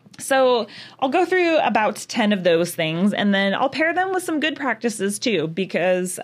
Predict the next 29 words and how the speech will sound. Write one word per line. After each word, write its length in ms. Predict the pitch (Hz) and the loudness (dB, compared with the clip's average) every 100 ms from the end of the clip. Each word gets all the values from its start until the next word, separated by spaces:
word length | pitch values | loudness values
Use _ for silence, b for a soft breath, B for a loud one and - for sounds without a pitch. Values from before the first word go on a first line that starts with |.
| - 196 | -12 -6
I 100 | 180 | -4
mean, 340 | 175 170 165 | -2 -4 -4
it's 160 | 190 - | -8 -4
great 220 | 233 196 | -4 -2
to 100 | 208 | 0
know 180 | 196 190 | 2 2
what 160 | 185 - | 0 -2
you 540 | 165 170 165 165 - B B | -2 -2 0 -2 -4 B B
should 320 | - - 220 190 | -12 -4 -2 0
not 180 | 285 175 151 | -2 -2 -4
do, 280 | 151 151 208 | -2 -2 -2
but 280 | 202 196 | -2 -2
what 200 | 170 175 | -2 -2
about 300 | 233 226 - | -2 -4 -4
what 180 | 240 254 | -4 -4
you 120 | 339 | -4
should 260 | 349 415 247 | -2 -2 -2
do? 320 | - - 214 - | -4 -6 -6 -8
So 200 | - 196 - | -10 -10 -8
we'll 80 | 392 | -6
talk 180 | 240 190 | -4 -2
about 460 | 175 170 156 160 - | 0 0 -2 -6 -8
all 160 | - - | -6 -6
of 80 | 160 | -6
those 220 | - - | -8 -6
things. 440 | - 190 190 - - B B B B | -8 -8 -12 -14 -20 B B B B
Uh, 220 | 226 226 214 | -2 0 0
number 360 | 233 302 339 | 0 0 0
one, 560 | 302 302 269 170 165 | 0 0 0 -2 -6